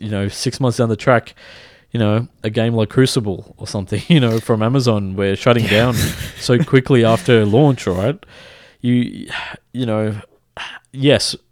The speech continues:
Speaker 1: you, you never want to see anything fail, but this especially because it is, it has been so long since there was a game
Speaker 2: Mm-hmm.
Speaker 1: like this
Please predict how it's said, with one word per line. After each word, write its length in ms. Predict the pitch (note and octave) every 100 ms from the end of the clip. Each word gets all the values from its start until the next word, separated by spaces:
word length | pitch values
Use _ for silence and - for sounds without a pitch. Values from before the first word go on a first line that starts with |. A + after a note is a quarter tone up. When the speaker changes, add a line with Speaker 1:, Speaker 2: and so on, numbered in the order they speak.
| _ _ _ _ _ _ - _ _ _ _
Speaker 1:
you, 140 | - C#3
you 160 | C#3 D3+
never 220 | D#3+ E3+
want 180 | D3+ C3
to 60 |
see 220 | A#2 A#2 G#2
anything 320 | G2 G2+ F2
fail, 500 | - F#2 D#2+ B1+ - _ _ - -
but 240 | G2+ F#2 _ _ _ _ _ _ _ _
this 400 | - C3+ D3 D3
especially 500 | C#3+ - A#2 - A2
because 500 | F#2+ G#2 C#3+ C3 A2+ - - - _
it 120 | B2 B2
is, 540 | A#2+ A2 - - - _ _ _ -
it 60 |
has 240 | G#2 A2+ G#2+
been 160 | A#2+
so 200 | A2 A2+
long 220 | G#2+ G2+ F#2
since 480 | - G#2+ - - -
there 180 | F#2+ G2
was 160 | F#2+ F#2+
a 40 |
game 240 | F#2 F#2+ A2
Speaker 2:
Mm-hmm. 100 | G#2+
Speaker 1:
like 180 | -
this 380 | - D3 - -